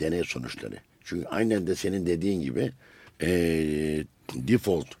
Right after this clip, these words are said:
sistemde hareketsiz ve, e, eylemsiz,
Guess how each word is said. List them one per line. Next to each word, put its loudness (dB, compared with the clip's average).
sistemde -4
hareketsiz -2
ve, -2
e, -2
eylemsiz, 0